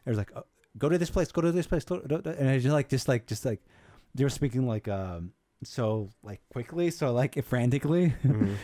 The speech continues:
Speaker 1: It's sort of like a, it was sort of like this weird, uh, discrepancy with, um, uh, <laughs> just, like, how, like, how cool, like, they looked in, in game, and just, like, how sort of frantic they were behind the, the screen and whatnot.
Speaker 2: <laughs> Uh-huh.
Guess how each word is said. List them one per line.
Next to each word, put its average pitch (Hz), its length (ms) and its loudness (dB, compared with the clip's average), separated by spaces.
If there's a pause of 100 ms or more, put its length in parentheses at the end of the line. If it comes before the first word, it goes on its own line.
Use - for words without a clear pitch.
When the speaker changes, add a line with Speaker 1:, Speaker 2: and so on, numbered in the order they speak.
(120)
Speaker 1:
It's 127 160 2
sort 156 140 2
of 143 60 4
like 131 200 4
a, 127 180 4
it 120 40 4
was 120 120 4
sort 139 140 2
of 127 60 4
like 120 240 2
this - 180 -4
weird, 107 260 4
uh, 92 280 4
discrepancy 95 800 -4
with, 87 240 -10
um, 85 340 -6 (920)
uh, 85 360 -4 (180)
<laughs> - 1120 0
just, 127 120 -4
like, 135 140 2
how, 135 220 2
like, 131 300 2
how 131 160 4
cool, 139 640 2
like, 110 280 -2
they 117 140 2
looked 110 360 0
in, 117 400 2
in 120 160 4
game, 110 300 2
and 107 80 2
just, - 100 -8
like, 101 120 -2
how 101 180 0
sort 101 180 -2
of 92 60 -4
frantic 104 420 -4
they 113 80 0
were 104 240 2
behind 98 380 -2
the, 85 180 -6 (420)
the 117 80 2
screen 107 300 4
and 120 80 4
whatnot. 139 340 4
Speaker 2:
<laughs> 147 100 0
Uh-huh. 107 520 2